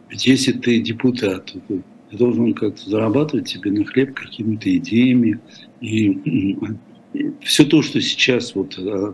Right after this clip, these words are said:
там меняется, имеет такую устойчивую, либерально, м, международную,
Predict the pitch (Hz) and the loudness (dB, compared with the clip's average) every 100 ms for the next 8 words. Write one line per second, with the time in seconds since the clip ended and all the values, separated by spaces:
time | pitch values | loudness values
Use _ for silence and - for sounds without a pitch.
0 | - 104 92 - - 117 123 190 180 156 | -2 -2 -2 -6 0 4 4 4 0 2
1 | 120 147 143 113 - 127 120 - - - | 4 4 2 -2 0 0 0 -8 -20 -8
2 | - - 143 151 147 107 98 98 104 110 | -6 0 2 4 2 2 4 2 2 2
3 | 127 120 110 104 - - - - 104 98 | 4 6 4 2 -2 -20 -20 -4 0 2
4 | 95 104 139 104 104 98 104 107 110 107 | 2 2 2 2 2 2 4 4 4 4
5 | 104 98 143 - | 4 4 4 0